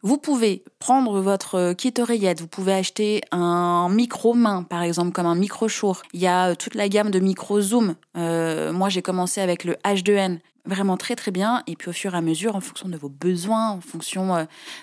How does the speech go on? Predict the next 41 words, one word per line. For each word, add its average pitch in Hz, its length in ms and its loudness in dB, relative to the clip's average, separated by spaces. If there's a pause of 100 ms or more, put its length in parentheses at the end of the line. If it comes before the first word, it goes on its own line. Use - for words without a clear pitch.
(100)
euh, 165 440 0
de 165 100 2
votre 160 320 -2
budget, 185 760 0
eh 160 120 -2
bien, 349 200 0
investissez 180 800 -2 (140)
ou 170 100 -2
non. 147 160 -8 (260)
Préférez 247 420 0
quand 226 120 0
même 214 140 2
du 185 100 0
matériel 175 400 0
de 151 100 -6
qualité, 175 800 0
mais 202 440 2
ne 190 180 4
vous 170 180 -2
lancez 185 380 0
pas 214 260 2
dans 196 120 -2
des 165 320 -2
achats 202 580 0
inconsidérés. 202 800 -4 (300)
Comme 220 140 4
je 202 80 4
viens 190 140 2
de 170 100 -2
vous 156 140 -8
le 165 60 -8
dire, 240 420 2
en 185 100 4
matière 180 580 2 (120)
rapport 185 500 0
qualité-prix, 190 800 -2
je 175 140 -2
peux 208 120 -2
vous 202 160 -2
conseiller 180 500 -2
donc 151 220 0